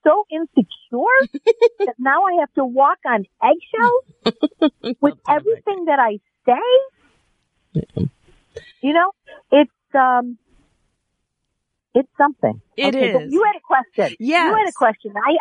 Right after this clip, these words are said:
Speaker 1: I've got some other tactics, but what's your question? I don't want you to forget it.
Speaker 2: So, Lisa, so with this, with this particular narcissist, I saw how she manipulated her boyfriend at the time.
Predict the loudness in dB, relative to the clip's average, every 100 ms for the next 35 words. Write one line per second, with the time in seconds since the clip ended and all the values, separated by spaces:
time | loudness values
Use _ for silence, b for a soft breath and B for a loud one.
0 | 0 -2 -4 -4 -4 -2 0 0 -2 -2
1 | -6 -6 -2 -2 -4 B -2 0 -4 0
2 | -2 -2 -2 0 0 0 0 -2 -4 0
3 | 0 0 -6 -2 0 0 -2 -2 0 -2
4 | -2 -2 0 0 -2 B B B B _
5 | -4 -2 -2 0 0 0 -8 -2 0 0
6 | -6 -12 _ -2 0 0 -2 -2 0 0
7 | -4 -4 -2 0 0 0 0 0 -2 -6
8 | -2 -2 -2 -4 B B B _ -2 0
9 | 0 -4 -6 -2 0 0 -2 -4 0 0
10 | 0 -2 -4 0 0 0 2 2 0 -4
11 | b b b -2 -2 -2 0 0 0 -2
12 | -4 -4 0 -2 0 -2 0 0 -2 -2
13 | 0 -2 -2 -4 -4 0 0 0